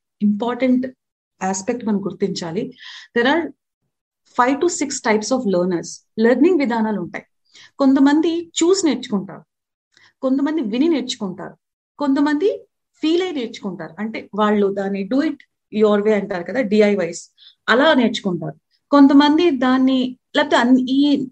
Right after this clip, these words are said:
మూడు రకాలని క-, కలిపి నేర్చుకునే పద్ధతి ఉంటుంది. ఇది learners, uh, way of learning things. అలాగే టీచర్స్ కూడా ఈ, ఈ so called learning methodologies ని అర్థం చేసుకుని ఒక లెర్నర్ ఎలాంటి,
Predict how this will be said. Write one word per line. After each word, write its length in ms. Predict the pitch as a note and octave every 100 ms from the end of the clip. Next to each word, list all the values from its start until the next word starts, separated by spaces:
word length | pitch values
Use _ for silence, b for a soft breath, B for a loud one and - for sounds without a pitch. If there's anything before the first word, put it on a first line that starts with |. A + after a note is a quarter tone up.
| _ _ _ -
మూడు 240 | A#3 C#4 C#4
రకాలని 500 | C4+ C4+ C4 C4+ -
క-, 260 | A3 G3 F#3 _ _ -
కలిపి 300 | A#3 B3+ C4
నేర్చుకునే 640 | G#3 - G#3 G#3 G3+ G3+ _ -
పద్ధతి 280 | F#3+ G3+ G3+
ఉంటుంది. 320 | F3 D#3+ D#3+ - B B B A#3
ఇది 140 | B3
learners, 680 | A#3+ A3 A3+ D#4 D4+ - A3+
uh, 220 | G#3+ F#3+ F#3+
way 180 | F3+ G#3 A3+
of 180 | A3+ A3 G3+
learning 320 | F#3 F3+ G#3+
things. 340 | G#3 F#3+ E3+ - - B B G#3+
అలాగే 220 | A#3+ C#4
టీచర్స్ 440 | C4 A#3 C#4 C4
కూడా 300 | B3+ C4 C#4 A#3
ఈ, 400 | B3+ C4 B3+ - _
ఈ 420 | A3+ A3+ A#3 A3+ A3 A3+ - A#3+
so 80 |
called 380 | A#3 C4+ C4+ G#3+
learning 340 | G3+ A#3+ B3 -
methodologies 640 | A3 G#3+ G#3+ G#3+ A3+ G#3+ -
ని 160 | G3 - -
అర్థం 300 | F3+ A3 A3+ A3+
చేసుకుని 340 | A3 - C#4
ఒక 160 | A3+ G#3+
లెర్నర్ 380 | F#3 F3+ C4 B3+
ఎలాంటి, 600 | G3 G#3 A#3+ B3+ B3